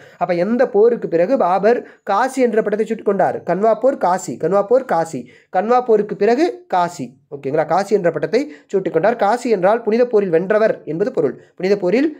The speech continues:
வென்றவர் என்பது பொருள். சரிங்களா? அப்ப இந்த பேஜை பொறுத்த மட்டும் முக்கியமான விஷயம் என்னன்னா, அஹ், அஞ்சாத பாபர், அஞ்சாத பாபர் காபூலை ஜெயிச்சவர். அஞ்சாத பாபர் ஆயிரத்தி ஐநூத்தி அஞ்சுல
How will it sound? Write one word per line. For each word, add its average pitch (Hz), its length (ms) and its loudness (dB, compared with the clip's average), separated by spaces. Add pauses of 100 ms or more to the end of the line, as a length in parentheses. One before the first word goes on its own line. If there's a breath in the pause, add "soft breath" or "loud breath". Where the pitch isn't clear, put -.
(120 loud breath)
வென்றவர் 196 400 2
என்பது 170 260 -2
பொருள். 110 260 -2 (920)
சரிங்களா? 147 300 -2 (300 loud breath)
அப்ப 226 200 -2
இந்த 220 360 2
பேஜை 220 240 2
பொறுத்த 180 280 -2
மட்டும் 180 280 0 (280 loud breath)
முக்கியமான 247 440 0
விஷயம் 202 260 -4
என்னன்னா, 170 260 2 (400 loud breath)
அஹ், 135 540 0
அஞ்சாத 240 440 0
பாபர், 196 340 0 (100)
அஞ்சாத 202 340 0
பாபர் 208 260 0
காபூலை 202 340 0
ஜெயிச்சவர். 147 360 -4 (280)
அஞ்சாத 175 300 2
பாபர் 165 380 0 (220 loud breath)
ஆயிரத்தி 196 360 0
ஐநூத்தி 175 200 0
அஞ்சுல 180 400 0